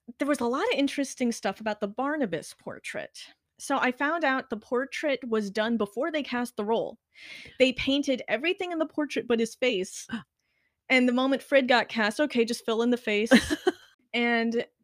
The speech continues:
Speaker 1: you know, the other day we were at work and you said, "I wonder whatever happened to that portrait 'cause it's so prominent in the show."
Speaker 2: Sure.
Speaker 1: So I looked it up and apparently it's lost.
Speaker 2: <gasps>
Speaker 1: The show ended and the portrait disappeared. Nobody knows whatever became of it.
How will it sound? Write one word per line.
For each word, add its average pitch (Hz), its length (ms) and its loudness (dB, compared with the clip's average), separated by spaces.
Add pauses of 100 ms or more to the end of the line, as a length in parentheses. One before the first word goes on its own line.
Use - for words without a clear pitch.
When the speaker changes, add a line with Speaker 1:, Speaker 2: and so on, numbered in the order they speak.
Speaker 1:
you 247 140 0
know, 240 140 2
the 233 160 2
other 294 140 4
day 285 120 6
we 254 120 2
were 220 120 2
at 196 140 0
work 247 220 0
and 240 60 -2
you 247 80 0
said, 277 140 0
"I 349 40 2
wonder 466 280 -2
whatever 302 260 2
happened 240 360 0
to 214 40 0
that 208 160 -4
portrait - 380 -4
'cause - 120 -10
it's - 140 -12
so 214 140 -4
prominent 208 560 -4
in 185 80 -4
the 180 40 -2
show." 202 260 -2 (280)
Speaker 2:
Sure. 269 260 0 (120)
Speaker 1:
So - 200 -8
I 226 120 2
looked 320 240 0
it 320 100 0
up 233 320 0 (480)
and 233 220 2
apparently 247 440 0
it's 220 160 -4
lost. - 480 -6 (160)
Speaker 2:
<gasps> 330 480 2
Speaker 1:
The 240 60 4
show 247 280 4
ended 247 720 4
and 208 220 -2
the 196 60 -4
portrait 214 380 -4
disappeared. 208 440 -4
Nobody 262 340 4
knows 214 560 0
whatever 196 360 0
became 269 480 0
of 262 160 2
it. 254 260 -2